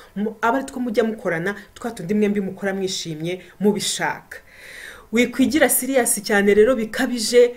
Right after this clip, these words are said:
eh? Hari abahungu baba bashaka kwigira abantu bari serious, ugasanga kandi wenda iyo ari kumwe n'abandi arirekura agaseka, ariko yatangira kuba ya-, yagera kumwe na wa mukobwa w'inshuti ye, ugasanga yigize noneho umuntu,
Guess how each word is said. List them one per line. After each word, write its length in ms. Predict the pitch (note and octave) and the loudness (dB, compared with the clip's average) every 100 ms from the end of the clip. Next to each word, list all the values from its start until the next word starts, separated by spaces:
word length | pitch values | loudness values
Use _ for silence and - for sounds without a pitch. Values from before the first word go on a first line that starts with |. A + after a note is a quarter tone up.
| - | -2
eh? 200 | G#3+ C4+ | -2 -2
Hari 200 | - - | -4 -2
abahungu 580 | F#3+ F#3+ - B3+ B3+ A3 | -2 -4 -6 -2 -2 0
baba 140 | A3+ A#3+ | 0 0
bashaka 260 | B3+ A3 | -2 -6
kwigira 380 | G#3+ B3+ G3+ B3 | -6 -8 -2 0
abantu 480 | A#3 A#3 A#3+ C4 A#3 A3 | 0 -2 -2 -4 -2 0
bari 180 | A3 | 0
serious, 680 | - C4+ C4+ B3 A3+ - - B3+ C4 - - - | 0 -4 -2 0 0 0 -4 -6 -10 -14 -10 0
ugasanga 440 | A3 A#3 A3+ G#3+ | 2 2 4 2
kandi 280 | G#3+ C#4+ C4+ | 4 2 4
wenda 180 | C4 A3 | 2 2
iyo 60 | C#4 | 2
ari 80 | C4+ | 2
kumwe 160 | B3+ | 0
n'abandi 420 | B3 B3 B3 B3 | 2 0 0 0
arirekura 420 | A#3+ B3 A3+ F3+ F3 | 0 0 0 0 0
agaseka, 460 | F3 - E3+ A#3 | 0 -2 -2 -2
ariko 240 | A#3 A#3 G3+ | -2 0 0
yatangira 420 | F3+ F#3+ G#3+ A3+ | 2 0 0 -2
kuba 200 | G#3+ G#3+ A3 - - | 0 0 -2 -8 -6
ya-, 140 | F#3 F#3 | -2 2
yagera 380 | F#3+ F3+ G3 A3 | 2 4 2 -2
kumwe 340 | - A3 G#3+ | -2 2 4
na 100 | G#3+ | 4
wa 80 | G3+ | 0
mukobwa 380 | E3+ - G#3 G3+ | -4 -2 0 0
w'inshuti 420 | G#3 G#3 - G#3 | -2 -4 -4 0
ye, 60 | G#3 | 2
ugasanga 480 | E3+ E3+ F3+ E3 | 0 -6 -4 -2
yigize 400 | E3 D#3 E3 E3 | -2 -4 -6 0
noneho 260 | G3+ F#3+ F#3+ | 2 4 2
umuntu, 320 | F#3+ D#3+ E3 | 0 -2 0